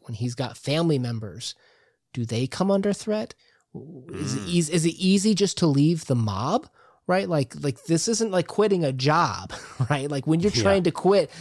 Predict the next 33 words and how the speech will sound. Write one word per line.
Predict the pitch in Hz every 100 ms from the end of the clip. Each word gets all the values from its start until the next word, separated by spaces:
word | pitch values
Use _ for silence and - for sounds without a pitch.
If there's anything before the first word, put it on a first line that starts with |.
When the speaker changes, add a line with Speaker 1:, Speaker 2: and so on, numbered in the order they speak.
| 143
Speaker 1:
this | 156
illegal | 156 151 165 160 156
revolutionary | 147 156 151 160 - 160 143
circle | 127 - 185 170 123 113 - -
that | 143 -
clearly | 175 185 214
would | 175 156
be | 147 139
exiled | 143 180 160 127 127
perhaps | - 110 135 143 -
to | -
Siberia, | - 139 135 139 143 139
if | 131
not | 143 127
worse, | 160 156 120 135 - - - - _ -
uh, | 135 127 -
it's | - 170 -
going | - 220 285
to | 302 -
raise | 180 151 151 - -
and | 143 131
ma-, | 131
cause, | - 156 135 - _ - 311 _ - - _ _ -
may | 151 170
cause | - - 180 131
pause, | - - 220 117 50 52 -
I | 117
guess | 123 -
I | 120
should | - 127
say, | 120 113 85 127 _ _ _ _ _ _ -
before | 127 156 139
acting. | 123 117 - 80